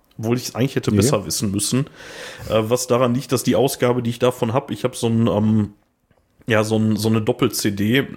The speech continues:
Speaker 1: mit, äh, der Hail to England und der Into Glory Ride auf einer Scheibe. Weil die jetzt
Speaker 2: Mhm.
Speaker 1: beide auch nicht so furchtbar lang sind, ne?
Speaker 2: Ja.
Speaker 1: Ja, und, ähm,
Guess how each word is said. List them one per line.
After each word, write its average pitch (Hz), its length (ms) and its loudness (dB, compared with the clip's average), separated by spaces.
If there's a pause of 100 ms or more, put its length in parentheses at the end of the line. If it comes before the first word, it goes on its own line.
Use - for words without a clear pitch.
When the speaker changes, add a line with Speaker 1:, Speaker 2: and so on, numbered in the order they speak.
(120)
Speaker 1:
mit, 113 360 -2
äh, 107 100 2
der 107 140 2
Hail 123 140 2
to - 100 -2
England 120 320 0
und 113 140 -2
der 117 80 0
Into 120 200 -2
Glory 113 300 4
Ride 107 240 4
auf - 120 -4
einer 107 220 2
Scheibe. 107 560 0 (800)
Weil 101 100 2
die 107 60 2
jetzt 104 160 2
Speaker 2:
Mhm. 98 40 2
Speaker 1:
beide 107 180 4
auch 104 80 -2
nicht 110 160 -2
so 101 80 -6
furchtbar 110 420 0
lang 104 240 -2
sind, 85 360 -6
ne? 98 200 -6 (960)
Speaker 2:
Ja. 101 180 2 (720)
Speaker 1:
Ja, 139 220 2
und, 131 380 2
ähm, 127 680 0